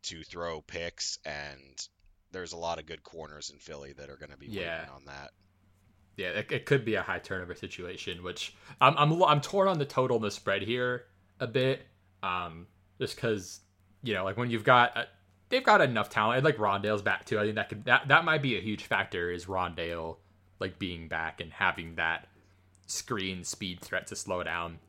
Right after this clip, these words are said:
Speaker 2: Philly's rush and everything. Um, and I do like Ertz. He's been extremely consistent this year. He's been, like, pretty awesome, actually.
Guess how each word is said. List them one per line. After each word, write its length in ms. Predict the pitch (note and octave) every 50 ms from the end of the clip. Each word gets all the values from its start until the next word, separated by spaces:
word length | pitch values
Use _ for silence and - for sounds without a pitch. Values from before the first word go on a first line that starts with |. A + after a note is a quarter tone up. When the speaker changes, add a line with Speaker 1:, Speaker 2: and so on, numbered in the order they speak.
| _ _ _
Speaker 2:
Philly's 380 | A2 G#2 F2+ F2 E2+ D#2 -
rush 380 | A#2+ A2 F#2+ E2+ E2+ E2+ - -
and 80 | F2
everything. 520 | E2+ E2+ E2+ E2 - - E2+ E2 D#2+ D#2+ - _ _ _ _ _
Um, 340 | - F#2 F2+ F2 F2 E2+ E2 - - _ - -
and 80 | C3+
I 40 | C3+
do 140 | C#3 D#3+ E3
like 200 | D#3 D3 C#3+ -
Ertz. 220 | A#2 A#2+ A#2+ -
He's 160 | - C3+ B2
been 200 | A#2+ C#3 D#3+ C#3
extremely 540 | A#2+ G#2+ G#2+ - - - A#2 G#2+ G#2+ G#2+ G#2
consistent 640 | - G2 F#2+ - - - F2 - - A2+ G#2 G#2 - - _ _ _ _ _ _ _
this 180 | - G#2+ - -
year. 240 | A2 A2 G#2+ G#2+
He's 160 | G2+ G#2+ A2 G#2
been, 220 | A2+ A2+ G#2 G2+
like, 320 | F#2 F2+ E2 E2 - -
pretty 240 | - - A#2 G2+ F#2+
awesome, 320 | F2+ F#2 F#2+ - - G#2 G2+
actually. 500 | G2+ G2 - - A2 G#2 G2+ G2 F#2+